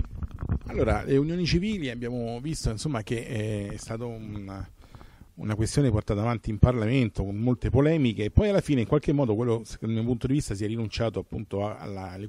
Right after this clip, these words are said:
alla, alla possibilità di adozione, quindi la stepchild adoption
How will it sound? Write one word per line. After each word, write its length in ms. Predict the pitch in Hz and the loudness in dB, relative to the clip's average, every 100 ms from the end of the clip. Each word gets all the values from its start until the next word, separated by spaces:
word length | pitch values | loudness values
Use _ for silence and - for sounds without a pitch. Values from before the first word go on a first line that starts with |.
| 107 110 | -10 -8
alla, 300 | 110 104 101 | -8 -8 -8
alla 160 | 101 | -8
possibilità 480 | 104 - 117 113 113 | -10 -10 -8 -6 -4
di 80 | 113 | -4
adozione, 640 | 107 101 - 123 113 101 | -8 -10 -6 -4 -4 -6
quindi 180 | 95 104 - | -10 -12 -14
la 80 | |
stepchild 560 | 95 - - - 104 98 | -14 -14 -12 -10 -10 -8
adoption 600 | 107 113 - - 110 | -8 -6 -6 -6 -10